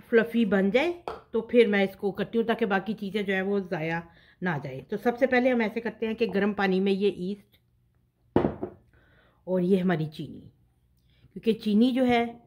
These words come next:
वो इसको active करती है, इसको जो मतलब कि rice करने में इसको help करती है।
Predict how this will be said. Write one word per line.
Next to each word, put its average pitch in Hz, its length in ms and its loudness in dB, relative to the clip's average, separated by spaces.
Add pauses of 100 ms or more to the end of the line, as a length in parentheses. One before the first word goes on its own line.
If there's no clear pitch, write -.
(800)
वो 202 180 -2
इसको 214 680 -2
active 226 360 -4
करती 247 360 -2
है, 233 240 0 (600)
इसको 214 760 -4 (680)
जो 208 320 0
मतलब 190 340 -2
कि 196 200 -2 (160)
rice 185 340 -2
करने 190 240 -4
में 185 60 -2
इसको 175 200 -8
help 151 300 -6
करती - 300 -16
है। - 140 -20